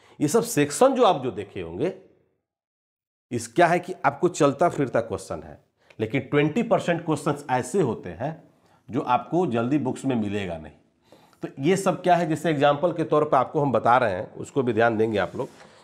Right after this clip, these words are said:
जैसे हम क्वेश्चन भी लिखे हुए हैं, क्वेश्चन का कलेक्शन भी मेरे पास है। जैसे सपोज दैट मान लीजिए कि अभी हमने कहा भारत माता नामक प्रसिद्ध जो पेंटिंग है उस कौन से चित्रकार के द्वारा लिखा गया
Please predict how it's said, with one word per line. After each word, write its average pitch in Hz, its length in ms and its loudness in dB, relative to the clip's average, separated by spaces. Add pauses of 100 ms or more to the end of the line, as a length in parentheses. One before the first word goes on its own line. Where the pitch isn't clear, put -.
जैसे 120 200 0
हम 120 120 4
क्वेश्चन 127 400 0
भी 120 120 2
लिखे 120 260 0
हुए 123 140 4
हैं, 110 140 2
क्वेश्चन 113 340 -2
का 127 140 0
कलेक्शन - 480 0
भी 120 100 0
मेरे 107 200 2
पास 95 320 -4
है। 135 100 -8 (580)
जैसे 131 200 4
सपोज 170 400 4
दैट 170 240 4
मान 151 160 4
लीजिए 156 240 2
कि 156 120 0
अभी 143 140 0
हमने 143 200 2
कहा 117 300 2 (1120)
भारत 131 580 2
माता 127 600 0
नामक 123 320 2
प्रसिद्ध 135 400 -2
जो 127 140 0 (160)
पेंटिंग 127 440 2
है 110 180 -6 (460)
उस - 200 -2 (460)
कौन 165 180 4
से 170 160 -2
चित्रकार 127 480 0
के 117 140 -6
द्वारा 101 220 -2
लिखा 90 300 -10
गया 82 200 -16